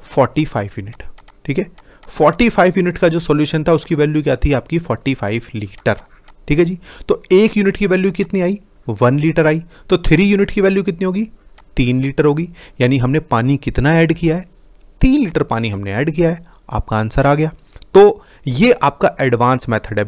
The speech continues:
बिल्कुल सिंपल मेथड है, रेशियो मेथड इसको हम कहते हैं।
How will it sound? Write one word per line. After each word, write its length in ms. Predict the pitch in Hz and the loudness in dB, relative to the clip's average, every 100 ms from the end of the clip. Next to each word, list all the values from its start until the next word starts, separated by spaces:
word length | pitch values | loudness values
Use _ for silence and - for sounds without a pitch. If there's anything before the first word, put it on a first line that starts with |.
| 107 | 2
बिल्कुल 360 | 175 214 226 214 | 4 4 0 -2
सिंपल 380 | - 165 170 | -2 0 0
मेथड 320 | 160 135 135 147 | 0 0 0 2
है, 60 | |
रेशियो 360 | 165 135 147 175 | 2 2 2 0
मेथड 300 | 143 123 123 | 0 0 -2
इसको 220 | 117 - | -2 -2
हम 80 | 117 | -4
कहते 320 | 110 101 - | -4 -8 -8
हैं। 120 | 92 | -10